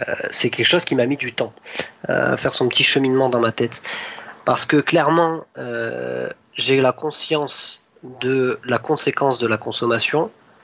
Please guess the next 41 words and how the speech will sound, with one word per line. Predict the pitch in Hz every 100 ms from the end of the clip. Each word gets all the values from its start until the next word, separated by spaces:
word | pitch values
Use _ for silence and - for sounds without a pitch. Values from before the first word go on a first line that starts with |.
| _ _ -
mais | 117
il |
m'a | 117
fallu | 120 139 139 131
du | 120
temps | 180 180
pour | - 123 -
arrêter | 139 147 156
de | 143
consommer | - 123 - 127 123
de |
la | 120
viande. | 113 113 113 - - - - - _ _ _
Et | - 123
justement, | 120 117 143 196 180
je | -
pense | 151 -
que | 143 127
dans | 123 123 123
ce, | - 120 113 117
ce, | - 113 113 113
cette | - 117
chose-là, | - 131 117 135 165 202 - - - _ -
il |
y | 135
a, | 147 160 -
euh, | 123 120 113 113 120 123 127 -
un | -
processus | 120 131 - - 185 139
de, | 120 117 113 113 123 113
de | 120
dissonance | 135 127 127 127
cognitive | - 131 123 156
qui | - 120
se | -
met | 117 113
en | 110
place | 143 185 196 - - _ _ _ - - - _
pour | - 135
me | 139
dire, | 135 156 180 -